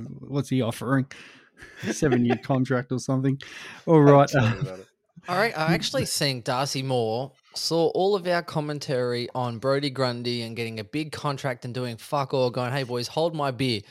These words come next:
Speaker 3: I'm gonna sit here and do absolutely
Speaker 1: <laughs>
Speaker 3: nothing." The,
Speaker 2: No, look.
Speaker 3: the very second I get a contract.
Speaker 1: Well, Tomlin
Speaker 2: We, we
Speaker 1: had
Speaker 2: get mon-, we
Speaker 1: twenty-five touches and four, <laughs> it's enough. Twenty-five touches, eleven marks. It was like Wayne Carey-like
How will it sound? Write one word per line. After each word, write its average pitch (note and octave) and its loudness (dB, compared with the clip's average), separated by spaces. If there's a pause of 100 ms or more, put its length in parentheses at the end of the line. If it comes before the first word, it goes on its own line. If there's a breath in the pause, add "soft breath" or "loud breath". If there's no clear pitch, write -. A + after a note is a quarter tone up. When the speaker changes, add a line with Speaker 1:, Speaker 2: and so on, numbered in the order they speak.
(120 soft breath)
Speaker 3:
I'm D3+ -2
gonna E3+ 2
sit D3 -2
here D3+ 4
and D3 0
do D#3+ 6
absolutely D#3+ 8
Speaker 1:
<laughs> C#3+ 0
Speaker 3:
nothing." D3 6 (320 loud breath)
The, F3+ 10
Speaker 2:
No, B2+ 8
look. D3 4
Speaker 3:
the F#3 8
very G#3+ 10
second G3 6
I D#3+ 10
get D3 8
a D3 6
contract. B2+ 2
Speaker 1:
Well, F#3 8 (160 loud breath)
Tomlin C#4 8
Speaker 2:
We, C#4 10
we G3 8
Speaker 1:
had A3 6
Speaker 2:
get G#3 6
mon-, C3 4
we F#3 12
Speaker 1:
twenty-five F3 8
touches C#3 4
and C3+ 0
four, D3 4
<laughs> - 2
it's - 0
enough. D3+ 4
Twenty-five G3 2
touches, C#3 0
eleven C3+ 2
marks. C3 0
It D#3 -4
was D#3+ -2
like G3 0
Wayne E3 4
Carey-like C3 -4